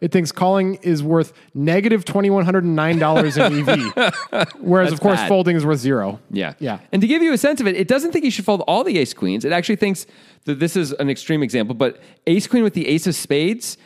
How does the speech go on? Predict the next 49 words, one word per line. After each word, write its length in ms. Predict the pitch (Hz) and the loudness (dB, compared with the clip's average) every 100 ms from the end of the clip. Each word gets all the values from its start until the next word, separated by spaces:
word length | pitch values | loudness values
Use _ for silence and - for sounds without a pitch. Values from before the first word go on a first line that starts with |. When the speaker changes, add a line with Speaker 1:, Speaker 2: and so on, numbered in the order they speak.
| - | -4
Speaker 2:
and 160 | 139 | -2
not 220 | 131 139 - | 0 0 -2
the 60 | |
queen 200 | - 185 | -2 -2
of 60 | 170 | 0
diamonds, 320 | 139 165 175 | 0 0 -2
so 40 | |
there's 160 | 143 117 | -2 -4
two 140 | - | -6
combos 360 | 156 147 147 147 | -6 -4 -4 -2
of 60 | 131 | -2
that. 160 | 143 | -2
It 40 | 139 | -2
actually 240 | 151 190 | -2 -4
thinks 180 | 180 160 | -4 -4
he 60 | 160 | -6
should 140 | 139 | -6
be 60 | 123 | -8
calling 460 | - 165 208 160 | -6 -4 -4 -2
ninety-three 540 | 139 143 147 - 185 240 | -2 -2 -4 -6 -4 -2
percent 320 | 165 - 98 | -4 -4 -4
of 80 | 80 | -4
the 60 | 78 | -8
time. 240 | 76 67 - _ - - | -12 -16 -18 _ -20 -4
Most 160 | 151 170 | -2 0
of 80 | 165 | 2
the 100 | 147 | 2
other 240 | 135 131 | 2 0
ace 180 | 117 - | 0 -2
queens, 260 | 117 104 | -2 -2
he 100 | 95 | -2
just 240 | 90 98 - | -4 -6 -6
thinks 160 | 82 | -10
he 40 | 78 | -12
should 160 | - | -16
fold, 220 | - - - | -16 -16 -14
though. 120 | - | -10
Speaker 1:
Yeah, 220 | 139 110 - - | -6 -6 -6 -2
and 180 | 165 | 0
Speaker 2:
Um, 40 | 160 165 | 0 -2
Speaker 1:
especially 560 | - - 165 180 160 | -2 -2 0 0 0
this 240 | 147 143 - | 0 -2 -4
one, 240 | 101 95 | -8 -6
though. 160 | 87 - | -10 -2
Speaker 2:
This 200 | 165 196 | -2 0
is, 120 | 151 | 0
yeah, 140 | 143 | 0
this 180 | 95 143 | 0 0
is 200 | 175 135 | -2 -4